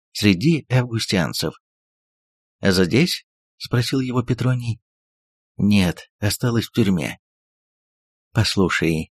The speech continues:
вот что пришло мне в голову, но пока я буду говорить, ты смотри на Нигидию, что ли,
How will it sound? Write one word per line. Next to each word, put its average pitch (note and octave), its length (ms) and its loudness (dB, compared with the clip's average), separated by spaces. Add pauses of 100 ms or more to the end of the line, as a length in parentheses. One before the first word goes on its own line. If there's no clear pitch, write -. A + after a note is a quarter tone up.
(120)
вот A#2 240 4
что - 220 0
пришло F#2+ 400 0
мне F2 200 2
в D#2+ 80 -4
голову, D#2 420 0
но G2+ 160 2
пока A2 260 -2
я C3 200 -4
буду B2+ 260 0
говорить, E3 440 0
ты G#3+ 120 2
смотри G3+ 420 -2
на F#3 100 -2
Нигидию, F3+ 720 0
что - 280 -2
ли, G2+ 240 2